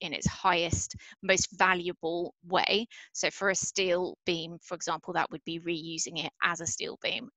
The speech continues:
as it is. Uh, same for concrete, but obviously we don't do that very much.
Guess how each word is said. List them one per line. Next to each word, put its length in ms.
as 140
it 100
is. 220
Uh, 320
same 260
for 120
concrete, 520
but 160
obviously 300
we 60
don't 280
do 220
that 200
very 240
much. 440